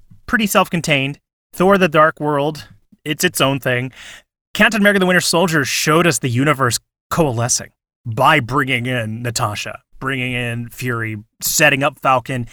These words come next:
and paying off storylines with Steve Rogers. It's gonna be hard to see what beats Winter Soldier.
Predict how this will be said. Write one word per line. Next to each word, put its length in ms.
and 300
paying 340
off 180
storylines 680
with 360
Steve 340
Rogers. 460
It's 160
gonna 160
be 80
hard 240
to 60
see 180
what 220
beats 220
Winter 180
Soldier. 500